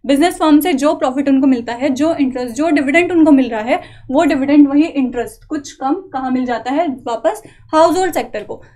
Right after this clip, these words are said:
तो आज हमने market segment के बारे में बात की कि जो financial markets होती हैं उनका क्या scope, क्या nature रहता है, किस तरीके से ये workout करते हैं। दो, दो main factors आपको बताए हैं, एक बैंक बताया गया है और एक आया है financial market।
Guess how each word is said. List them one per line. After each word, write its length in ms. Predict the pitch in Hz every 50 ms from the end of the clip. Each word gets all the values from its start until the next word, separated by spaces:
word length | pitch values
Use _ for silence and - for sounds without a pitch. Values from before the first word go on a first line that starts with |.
| _ -
तो 60 | -
आज 400 | - - 294 311 330 370 359 339
हमने 300 | 302 302 262 262 262 302
market 460 | 311 285 254 226 226 - 262 262 - _ _
segment 400 | - - 349 294 294 349 370 359
के 80 | 370 370
बारे 140 | 330 311
में 60 | 302 294
बात 160 | 262 262 294
की 100 | 277 269
कि 120 | 269 339 285
जो 220 | 254 254 277 302 330 349
financial 440 | 339 349 311 269 262 254 254 311 302
markets 400 | 277 262 247 247 - 302 285 302
होती 180 | 285 - - 247
हैं 60 | 277
उनका 260 | 302 302 294 285 339 330
क्या 320 | - - 311 302 302 330
scope, 400 | 339 - - - 277 294 320 320 -
क्या 140 | 349 349 370
nature 340 | 359 320 294 285 - 349 349
रहता 260 | 349 311 285 294 247
है, 220 | 208 - - - - - - -
किस 180 | - 359 311 -
तरीके 280 | - 370 339 339 349 370
से 120 | 381 392
ये 60 | 381 392
workout 400 | 311 311 294 294 285 269 277 277
करते 200 | 269 226 208 262
हैं। 100 | 294 302
दो, 120 | 339 349 330
दो 160 | 269 285 302
main 180 | 320 330 311 302
factors 380 | 294 302 269 269 - 285 294 262
आपको 220 | 262 254 - 269
बताए 300 | 254 254 233 233 226 226
हैं, 160 | 233 269 330 320
एक 200 | 285 262 233 214
बैंक 300 | 196 220 220 233 226 277
बताया 320 | 247 - 294 269 277 285
गया 180 | 285 302 311 302
है 180 | 311 381 480 - - - - - - -
और 120 | 262 294
एक 160 | 330 349 -
आया 180 | 285 247 226 240
है 140 | 285 359 359
financial 420 | 359 359 349 320 320 330 381 320
market। 360 | 285 247 175 - - - -